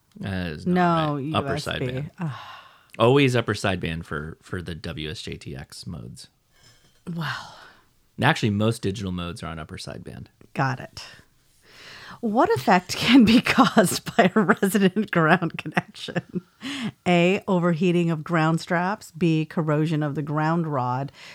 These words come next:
Speaker 2: C, high <coughs> R F voltages on the enclosures of the station equipment. D, a ground loop.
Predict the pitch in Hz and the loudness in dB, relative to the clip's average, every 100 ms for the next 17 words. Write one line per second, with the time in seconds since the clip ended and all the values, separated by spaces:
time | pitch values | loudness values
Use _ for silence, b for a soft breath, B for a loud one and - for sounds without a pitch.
0 | B - 214 185 180 180 - - 202 220 | B -6 0 2 2 0 -4 0 2 2
1 | 233 143 170 160 165 165 151 147 147 - | 0 4 4 4 0 -2 -4 -4 -6 -4
2 | 143 139 143 143 143 139 135 175 170 170 | -4 -4 -4 -2 -2 -4 -4 -2 0 0
3 | 156 135 135 - 151 147 - 165 170 - | 0 -2 -4 -6 -8 -8 -4 -2 -2 -6
4 | 135 143 147 143 - B B B - 160 | -6 -6 -6 -8 -10 B B B -8 -2
5 | 180 175 - 190 156 175 170 190 214 175 | 0 0 -2 -6 -4 -2 0 0 0 -2
6 | 143 127 57 - | -6 -10 -12 -20